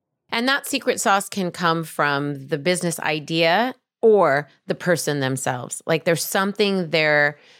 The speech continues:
bringing, an expertise or a technology or something they're bringing to the table. But it could also just be, "This is a, a brilliant idea." Now, ideas can be duplicated. You're gonna have copycat companies.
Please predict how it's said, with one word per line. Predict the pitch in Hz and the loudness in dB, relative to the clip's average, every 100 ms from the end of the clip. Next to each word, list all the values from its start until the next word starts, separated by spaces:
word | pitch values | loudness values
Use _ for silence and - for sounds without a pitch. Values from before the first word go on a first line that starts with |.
| _ - | _ -2
bringing, | 175 156 160 151 | 0 0 0 0
an | 143 | 0
expertise | 143 - - 160 - - 220 190 175 - - - | -2 -4 -2 -2 -2 -2 -2 -2 -2 -4 -8 -4
or | 165 147 143 | 0 2 4
a | 143 139 | 2 0
technology | - 160 - 185 185 180 160 160 156 | -4 -10 -2 0 2 0 -2 -2 0
or | 143 | -2
something | - 160 156 147 | -2 -2 -2 0
they're | 143 139 | 0 0
bringing | 143 135 135 | -2 -2 -4
to | 135 135 | -6 -8
the | 143 | -6
table. | 151 135 131 131 131 - - - _ | -2 0 2 0 -2 -12 -20 -20 _
But | 190 160 | -2 -2
it | - | -2
could | 180 | 0
also | 156 147 147 | 0 2 -2
just | 143 139 | -2 -4
be, | 151 | -2
"This | 135 147 147 | 0 0 -2
is | 151 139 | -2 -2
a, | 131 - _ _ - | -2 -6 _ _ -4
a | 151 | -4
brilliant | 139 147 135 131 131 | 2 2 2 -2 -4
idea." | 131 127 123 208 185 123 - - _ | -4 -6 -2 0 2 0 -4 -14 _
Now, | 190 165 113 160 _ _ _ - | -2 -2 -4 -10 _ _ _ -6
ideas | 180 170 180 170 | -4 0 0 0
can | - 165 | -4 -2
be | 156 156 151 | 0 0 -2
duplicated. | 143 247 247 - 220 190 180 175 165 170 - | -2 -2 -2 -2 0 2 2 2 0 -6 -6
You're | 156 151 | -2 0
gonna | 160 151 | 2 0
have | 143 143 139 135 - | 0 0 0 -2 -2
copycat | 208 208 202 214 180 175 - | -2 -2 -4 -2 0 -2 -6
companies. | 190 165 175 165 156 151 151 - | -6 -4 -4 -2 -2 -2 -4 -6